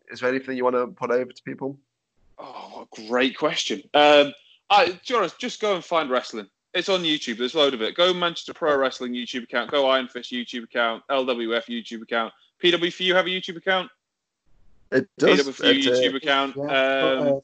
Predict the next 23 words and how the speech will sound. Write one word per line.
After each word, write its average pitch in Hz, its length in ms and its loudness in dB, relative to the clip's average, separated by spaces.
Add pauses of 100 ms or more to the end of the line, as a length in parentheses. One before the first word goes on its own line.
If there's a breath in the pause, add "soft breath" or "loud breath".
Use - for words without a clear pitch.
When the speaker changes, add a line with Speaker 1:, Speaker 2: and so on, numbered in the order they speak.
Speaker 3:
Future 196 160 -20
Shock 165 320 -6
on 175 60 2
Speaker 2:
just 165 100 -4
Speaker 3:
Demand. 175 500 -2
They've 151 140 -6
got 151 100 -2
a 135 60 -4
really 139 180 0
good 135 140 -4
on-demand 123 460 -6
service. 123 560 -12
It's - 80 -14
Speaker 2:
Yeah, 143 160 2
Speaker 3:
all, 143 60 -4
Speaker 2:
Future 170 120 -8
Speaker 3:
it's 151 100 -4
all 127 120 -2
Speaker 2:
Shock 160 100 -8
on 151 80 -6
Demand. 147 560 -2
Like, 165 220 0
just, - 260 -8